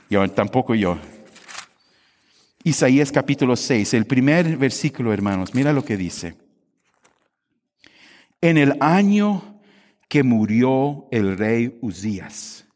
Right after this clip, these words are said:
vi yo al Señor sentado sobre un trono alto y sublime,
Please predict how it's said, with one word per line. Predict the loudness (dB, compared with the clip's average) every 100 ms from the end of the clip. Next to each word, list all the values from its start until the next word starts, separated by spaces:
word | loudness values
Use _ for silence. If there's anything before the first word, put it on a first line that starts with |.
| _ _ _ _ _ _ -8
vi | 2 4 4 2
yo | 2 0 -4 -10 -8
al | -4 -4
Señor | -4 -2 -2 0 -2 -4 -10 -18 _ _ _ _ _
sentado | -8 0 0 0 0 2 4 2 -2
sobre | -2 -2 0 0 2
un | 2 2 0
trono | 2 2 2 -2 -6 -14 _ _ _ _ _ _
alto | 0 2 0 -4 -4 -4 -4 -6
y | -6
sublime, | -6 -4 -6 -2 -4 -2 -4 -10 -18